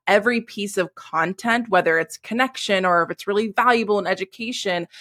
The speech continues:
it's really adding all these touch points that whether there's someone buys in one month of knowing your brand or literally years, it's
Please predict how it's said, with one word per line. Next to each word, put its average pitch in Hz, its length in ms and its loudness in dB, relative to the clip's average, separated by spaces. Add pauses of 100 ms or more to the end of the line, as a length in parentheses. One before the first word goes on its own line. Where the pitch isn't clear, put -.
(280)
it's 233 180 0
really 254 640 -4
adding 190 480 2
all 185 220 2
these 190 260 -2
touch - 400 -4
points 220 360 -2
that 170 180 4
whether 185 140 4
there's 226 200 0
someone 185 400 -2
buys 175 680 2
in 190 280 -2
one 277 240 2
month 214 280 0
of 180 120 -2
knowing 175 300 0
your 170 100 0
brand 180 340 2
or 170 140 -2
literally 202 420 0
years, 180 880 0 (460)
it's - 300 2